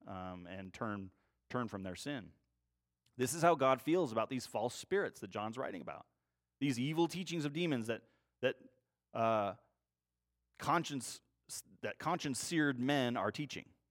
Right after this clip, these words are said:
And the worst of which is to teach that Jesus Christ has not come in the flesh.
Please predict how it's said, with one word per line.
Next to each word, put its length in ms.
And 120
the 80
worst 340
of 100
which 240
is 180
to 100
teach 280
that 160
Jesus 320
Christ 420
has 160
not 220
come 160
in 60
the 60
flesh. 460